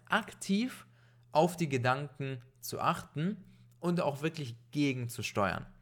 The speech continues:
damit das nicht mehr in den Kopf reinkommt. Das ist diese Sache. Was man direkt da noch implementieren kann, ist es, wenn du schlafen gehst und du bist zum Beispiel schon im Bett,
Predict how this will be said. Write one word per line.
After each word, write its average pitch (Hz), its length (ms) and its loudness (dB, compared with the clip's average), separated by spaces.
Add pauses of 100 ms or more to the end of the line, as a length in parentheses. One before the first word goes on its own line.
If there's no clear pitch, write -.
(420)
damit 165 340 2
das 175 200 2
nicht 170 280 -2
mehr 151 160 -2
in 139 100 -4
den 127 120 -6
Kopf 143 340 -6
reinkommt. - 680 -6 (1400)
Das 160 240 2
ist 160 260 -4
diese 165 300 2
Sache. - 400 -2 (1700)
Was 139 240 2
man 151 180 2
direkt 160 480 2
da 180 120 4
noch 165 220 -2
implementieren 151 1000 -2
kann, 95 480 -4 (300)
ist 151 280 -2
es, 147 460 0 (540)
wenn 170 320 2
du 240 120 -2
schlafen 170 640 0
gehst - 680 -6 (1000)
und 123 140 -2
du 123 100 2
bist 175 240 2
zum 139 180 -2
Beispiel 131 340 4
schon 107 240 -2
im 101 140 -4
Bett, 175 400 2